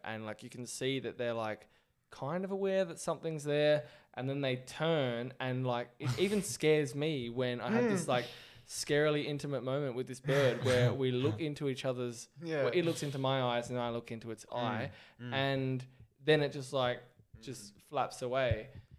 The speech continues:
Speaker 2: Mm.
Speaker 1: And I'm really scared for that moment, but then after that, I kinda calm down and I sort of give myself this ego talk that, like, I did that.
Speaker 2: I think you should have referenced pigeons for one of your biggest fears.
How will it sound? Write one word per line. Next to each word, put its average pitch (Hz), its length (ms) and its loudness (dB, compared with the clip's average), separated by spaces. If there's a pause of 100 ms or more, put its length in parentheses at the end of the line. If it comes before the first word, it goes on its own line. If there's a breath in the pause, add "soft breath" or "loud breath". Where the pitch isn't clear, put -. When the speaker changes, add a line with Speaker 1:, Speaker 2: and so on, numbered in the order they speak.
(120)
Speaker 2:
Mm. 113 220 -8
Speaker 1:
And 127 300 -2 (100)
I'm 135 240 -2
really 147 180 0
scared 131 320 2
for 127 60 -6
that 117 160 -2
moment, 120 400 -6
but 113 160 -12
then 117 180 -2
after 110 300 -6
that, 107 240 -2
I 110 60 -6
kinda 107 300 -8
calm 104 260 -8
down 101 220 -8
and 101 80 -8
I 101 80 -10
sort 110 160 -10
of 107 80 -14
give 120 120 -8
myself 107 380 -8
this 123 180 -16
ego 113 340 -4
talk - 380 -10
that, - 160 -10
like, - 320 -10 (240)
I 113 280 0
did 127 220 -8
that. 175 300 -6
Speaker 2:
I 139 120 2
think 185 200 -2
you 123 100 0
should 110 180 -8
have 95 100 -6
referenced 95 380 -6
pigeons 92 380 -12
for 95 100 -18
one 95 100 -10
of 95 60 -10
your 95 80 -12
biggest 92 260 -12
fears. 123 420 -10